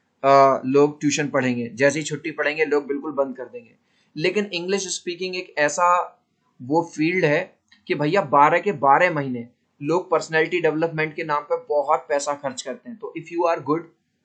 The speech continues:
तो आप इसके लिए जा सकते हो। अब टीचिंग में ही थोड़ा सा एक अलग मॉड्यूल है, command on one subject। अब आप हो तो टेंथ में,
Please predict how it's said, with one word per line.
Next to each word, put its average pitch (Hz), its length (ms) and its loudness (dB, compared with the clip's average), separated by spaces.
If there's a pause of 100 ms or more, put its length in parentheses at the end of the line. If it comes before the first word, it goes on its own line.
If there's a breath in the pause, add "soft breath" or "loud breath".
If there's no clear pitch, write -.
तो 156 60 2
आप 151 220 4
इसके 151 220 -8
लिए 160 160 -4
जा 131 180 -6
सकते - 340 -16
हो। - 60 -20 (1600 loud breath)
अब 220 340 6
टीचिंग 214 420 -4
में 202 100 2
ही 202 140 2
थोड़ा 208 400 4
सा 208 140 -2
एक 214 120 -2
अलग 180 340 0
मॉड्यूल 151 420 0
है, 175 160 -2
command 156 440 0
on 190 140 -2
one 131 220 -6
subject। - 420 -18 (680 soft breath)
अब 208 260 6
आप 175 300 6
हो 160 100 0
तो 202 140 -2
टेंथ 147 380 -2
में, 113 260 -10